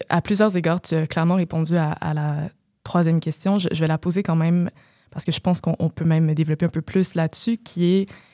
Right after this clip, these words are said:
euh, donc notre fameuse dernière question, en quoi est-ce que ça nous fait dysfonctionner ? Donc, euh, c'est ça, tu y as déjà répondu de, de plusieurs manières, mais peut-être, euh, qu'on pourrait parler juste un peu plus, selon toi, des,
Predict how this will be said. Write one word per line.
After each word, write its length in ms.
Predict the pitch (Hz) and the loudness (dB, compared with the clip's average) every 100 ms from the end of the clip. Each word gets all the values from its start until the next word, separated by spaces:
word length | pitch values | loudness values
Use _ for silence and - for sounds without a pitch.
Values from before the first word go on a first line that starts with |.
| _ - | _ -2
euh, 40 | |
donc 220 | 156 160 160 | 2 2 2
notre 160 | 160 | 0
fameuse 240 | 160 180 185 | 2 4 4
dernière 200 | 160 160 | 2 0
question, 360 | 151 - 208 - | -2 2 2 4
en 100 | 160 | 0
quoi 280 | - 196 202 | 0 0 2
est-ce 100 | - | 0
que 80 | 175 | -2
ça 120 | 156 | -2
nous 100 | 160 | 0
fait 140 | 165 | -2
dysfonctionner ? 640 | 160 - 160 - 156 165 190 - - - | -4 -4 -4 -2 0 0 -2 -10 -14 0
Donc, 180 | 160 165 | 2 4
euh, 40 | |
c'est 120 | 156 | 2
ça, 120 | 156 156 | 2 0
tu 180 | - | 2
y 60 | 165 | 2
as 60 | 165 | 2
déjà 220 | 165 202 | 4 4
répondu 480 | 190 156 160 156 170 | 2 0 0 0 0
de, 180 | 156 | 0
de 100 | - | 0
plusieurs 300 | 156 - 160 | -2 0 2
manières, 460 | 160 156 156 202 214 - _ _ - | 4 4 2 0 -2 -12 _ _ -2
mais 100 | 175 | 0
peut-être, 380 | 175 190 - - - | 2 2 2 -2 -4
euh, 300 | 175 160 160 160 | 0 2 2 0
qu'on 120 | 160 | -2
pourrait 260 | 156 165 - - | 0 0 -2 -2
parler 260 | 170 165 175 | 0 2 2
juste 160 | 208 | 4
un 80 | 226 | 2
peu 120 | 180 | 0
plus, 180 | 175 196 | 0 0
selon 220 | 175 165 | 2 0
toi, 220 | 147 165 170 | 0 0 0
des, 300 | 160 156 | 0 -2